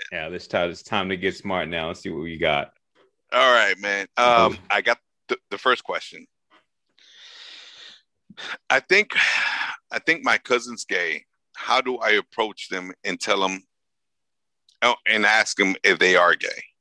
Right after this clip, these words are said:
Speaker 1: You approach him and say, "Are you gay?"
Speaker 2: I don't even think you approach them. Ain't none of your fucking business.
Speaker 1: Why not? Being gay, it's not like some taboo stuff. It's just like
Speaker 2: It's not,
Speaker 1: asking.
Speaker 2: it, it's not, but,
Speaker 1: Yeah.
Speaker 2: I
Speaker 1: So
Speaker 2: mean,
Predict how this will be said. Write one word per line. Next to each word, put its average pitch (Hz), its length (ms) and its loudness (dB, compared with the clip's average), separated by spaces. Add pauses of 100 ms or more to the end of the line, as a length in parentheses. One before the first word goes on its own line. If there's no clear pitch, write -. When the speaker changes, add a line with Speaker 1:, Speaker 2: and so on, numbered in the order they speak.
(1200)
Speaker 1:
You 90 200 2
approach 98 380 2
him 85 140 -2
and 82 80 -4
say, 87 240 0
"Are 80 80 4
you 82 180 0
gay?" 85 380 0 (1400)
Speaker 2:
I 123 120 4
don't 151 180 -2
even 113 160 2
think 127 200 -2
you 139 100 4
approach 165 300 -2
them. 107 160 0
Ain't 127 140 0
none 147 160 0
of 160 60 -10
your 147 120 -10
fucking 143 340 -14
business. - 560 -10
Speaker 1:
Why 101 220 0
not? 113 460 -2
Being 123 300 -2
gay, 120 260 0
it's 107 160 -8
not 101 160 -8
like 95 180 -10
some 92 220 -10
taboo 92 480 -2
stuff. 101 420 -4
It's 101 140 -6
just 104 200 -10
like 107 100 4
Speaker 2:
It's 110 160 2
not, 123 120 0
Speaker 1:
asking. 113 240 0
Speaker 2:
it, 120 360 2
it's 120 300 -2
not, 131 360 0 (140)
but, 110 340 0
Speaker 1:
Yeah. - 80 -12
Speaker 2:
I 110 100 -2
Speaker 1:
So - 60 -
Speaker 2:
mean, 113 100 -4